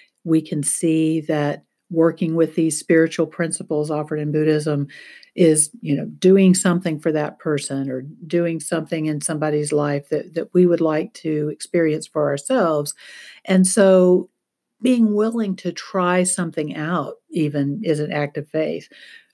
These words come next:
You know, when somebody signs up for a thirty-day meditation course online, they are practicing faith. They are practicing this idea of something out there will wo-,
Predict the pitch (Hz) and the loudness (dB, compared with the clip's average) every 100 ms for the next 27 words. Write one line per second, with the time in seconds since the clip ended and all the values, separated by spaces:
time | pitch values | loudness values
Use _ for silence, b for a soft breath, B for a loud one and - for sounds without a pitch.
0 | _ _ 311 240 202 180 180 - - 208 | _ _ 4 4 6 4 2 -4 0 2
1 | 190 175 170 - 180 180 160 170 170 - | 2 0 -2 -2 0 0 0 0 0 -2
2 | 180 160 156 151 - - 180 175 165 160 | 0 2 2 -2 -8 2 2 4 2 2
3 | 156 156 160 151 185 170 - 165 147 _ | 2 0 -2 0 0 0 -2 -4 -4 _
4 | 175 151 156 143 139 175 185 151 147 147 | -2 -2 -4 -2 -2 -2 -2 -2 -2 -4
5 | b b _ - 185 185 185 180 - 185 | b b _ -10 0 2 4 0 -2 -4
6 | 185 185 - 160 143 156 135 - _ - | -2 -4 -4 -6 -6 -6 -6 -10 _ -20
7 | 190 156 151 151 - 180 185 190 185 185 | -6 -2 -2 -4 -2 -2 0 -2 -2 -2
8 | 175 165 - 165 165 165 160 - 151 143 | -2 -4 -4 -2 0 0 0 -4 -2 -4
9 | - b b b b b _ - - 220 | -6 b b b b b _ -10 0 2
10 | 226 226 190 165 160 156 147 143 151 143 | 2 0 0 -2 -2 0 0 2 0 2
11 | 139 - | 0 -2